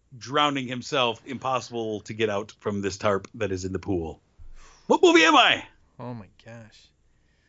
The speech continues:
Speaker 2: All right, what's my clue?
Speaker 1: All right, this movie is a, uh, let's see. The man in green, uh,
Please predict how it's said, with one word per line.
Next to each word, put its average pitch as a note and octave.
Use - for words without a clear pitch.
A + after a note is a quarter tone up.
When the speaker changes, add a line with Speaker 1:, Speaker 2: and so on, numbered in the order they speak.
Speaker 2:
All C#3
right, C3
what's C3+
my D3
clue? C3
Speaker 1:
All F#2+
right, F2+
this -
movie C#3+
is F#2
a, F#2
uh, -
let's A2+
see. F2+
The G#2
man D#3+
in F3
green, A3
uh, D3